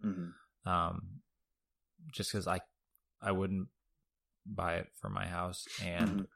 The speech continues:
Speaker 2: I didn't enjoy it enough that I would buy it downtown, downtown
Speaker 1: Mm-hmm.
Speaker 2: either. Um, but that's just me. Again,
Speaker 1: Mm-hmm.
Speaker 2: not much of a rye guy, so
Speaker 1: Yeah.
Speaker 2: I've got
Speaker 1: I
Speaker 2: a
Speaker 1: do
Speaker 2: bit of
Speaker 1: enjoy
Speaker 2: bias
Speaker 1: it.
Speaker 2: there.
Speaker 1: Um, which is why I, I say a downtown because of,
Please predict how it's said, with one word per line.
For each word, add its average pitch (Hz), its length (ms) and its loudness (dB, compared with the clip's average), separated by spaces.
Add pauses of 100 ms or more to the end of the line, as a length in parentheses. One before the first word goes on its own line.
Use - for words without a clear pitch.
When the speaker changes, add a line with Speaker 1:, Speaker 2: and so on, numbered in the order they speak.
(180)
Speaker 2:
I 92 120 2
didn't 90 300 0
enjoy 87 300 2
it 85 140 2
enough 92 280 -2
that 50 180 0 (800)
I 90 100 -2
would 87 100 -4
buy 82 120 -6
it - 100 -10
downtown, - 560 -8 (120)
downtown 82 480 0 (100)
Speaker 1:
Mm-hmm. 107 300 0 (200)
Speaker 2:
either. 92 400 2 (280)
Um, 85 260 0
but 98 80 2
that's 127 240 8
just 135 160 4
me. 117 260 4 (160)
Again, 101 220 4
Speaker 1:
Mm-hmm. 98 140 -6
Speaker 2:
not 101 180 2
much 98 160 -2
of 98 80 -4
a - 20 0
rye 117 240 8
guy, 95 280 2
so 95 280 0 (840)
Speaker 1:
Yeah. 101 60 -2
Speaker 2:
I've 98 80 -2
got 123 120 8
Speaker 1:
I - 20 12
Speaker 2:
a - 20 12
Speaker 1:
do 151 120 12
Speaker 2:
bit - 20 12
of 160 60 12
Speaker 1:
enjoy 120 280 10
Speaker 2:
bias 110 180 10
Speaker 1:
it. - 40 -6
Speaker 2:
there. 82 200 -4 (300)
Speaker 1:
Um, 101 540 8 (760)
which 135 300 4
is 98 100 2
why 101 220 8
I, 98 340 4
I 101 40 0
say 101 260 2
a - 20 -4
downtown 92 480 2
because 107 420 4
of, 107 220 2